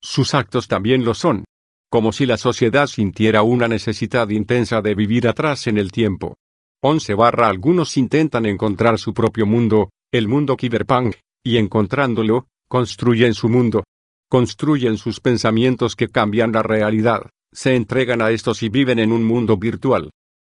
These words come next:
Los inventos, crean la realidad. Doce barra, otros, en cambio, se acostumbran el mundo tal y como es. Ellos siguen viviendo en él, aunque no les guste.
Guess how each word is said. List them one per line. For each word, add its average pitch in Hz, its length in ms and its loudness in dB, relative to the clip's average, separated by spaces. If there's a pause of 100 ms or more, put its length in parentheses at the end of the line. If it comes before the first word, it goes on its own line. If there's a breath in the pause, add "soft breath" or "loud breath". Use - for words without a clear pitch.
Los 107 240 2
inventos, 107 600 0 (220)
crean 127 360 4
la 110 100 2
realidad. 110 640 0 (220)
Doce 113 460 0
barra, 110 320 2
otros, - 500 -2 (220)
en 127 340 4 (160)
cambio, 127 460 0 (180)
se - 240 -4
acostumbran 117 640 -2
el 98 160 -2
mundo 117 320 2
tal 139 200 -2
y 120 60 -2
como 104 320 -2
es. 123 300 -2 (480)
Ellos 127 320 2
siguen 110 380 0
viviendo 123 440 2
en 101 180 4
él, 98 200 0 (180)
aunque 120 320 0
no 127 140 2
les 113 180 0
guste. 113 380 -4